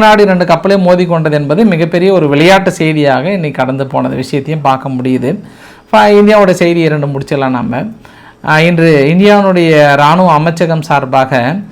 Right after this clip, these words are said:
ஒரு மிகப்பெரிய ஒரு அறிக்கை ஒண்ணு கொடுத்திருக்காங்க. ரெண்டாயிரத்தி ஒண்ணுல மொத்தம் இந்தியாவுல நாற்பத்தி மூணு கம்பெனி வந்து லைசன்ஸ் வாங்கினாங்களாம் புல்லட் ப்ரூஃப் தயாரிப்பதற்காக இந்தியாவுல. இப்ப ஆனா ஃபைனலா எவ்வளவுதான், எத்தனை கம்பெனி தான் தயாரிக்கிறாங்கன்னா பதிமூணு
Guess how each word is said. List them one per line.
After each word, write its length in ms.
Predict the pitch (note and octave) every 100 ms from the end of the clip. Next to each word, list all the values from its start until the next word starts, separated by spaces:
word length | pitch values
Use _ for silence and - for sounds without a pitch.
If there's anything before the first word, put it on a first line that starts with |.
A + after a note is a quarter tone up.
| - - D3
ஒரு 100 | D3
மிகப்பெரிய 380 | D3+ E3+ F3 F#3 F3
ஒரு 80 | C#3
அறிக்கை 260 | D#3+ F#3+ F#3+
ஒண்ணு 160 | D3+ C3+
கொடுத்திருக்காங்க. 500 | C3 C3 C3 C3 - - -
ரெண்டாயிரத்தி 520 | C3+ D3 E3+ E3+ E3 E3 C#3
ஒண்ணுல 280 | D#3 D3+ C#3+ A3+ - - - -
மொத்தம் 260 | D3+ F#3 E3
இந்தியாவுல 360 | E3+ F#3 D#3+ G3 D#3
நாற்பத்தி 440 | E3 F3+ G#3+ G#3+ F#3+
மூணு 160 | E3 C#3+ C#3+
கம்பெனி 280 | D#3+ F3 C#3+
வந்து 160 | E3 D#3
லைசன்ஸ் 380 | D3+ D3 D3+ C#3+
வாங்கினாங்களாம் 480 | C3 B2+ B2+ B2+ - C#3+
புல்லட் 280 | D#3 F3+ F3+ -
ப்ரூஃப் 300 | F#3 F#3 F3+
தயாரிப்பதற்காக 720 | D3+ C#3+ C3 C3+ C3 C#3 C3 C3+ C#3
இந்தியாவுல. 380 | C#3 B2+ B2 - - - - _ _ _ _ _ - - F3+
இப்ப 140 | F#3 F#3
ஆனா 120 | F3+ A#3+
ஃபைனலா 380 | A3 F#3 G3+ G#3+ G3+
எவ்வளவுதான், 400 | F3+ G3 G3+ G3
எத்தனை 200 | E3 G#3+ G3+
கம்பெனி 260 | E3+ E3 F3
தான் 100 | F3+
தயாரிக்கிறாங்கன்னா 500 | E3+ D3+ C#3+ C3 D#3+ G#3 D3+
பதிமூணு 400 | D#3+ G#3+ G#3+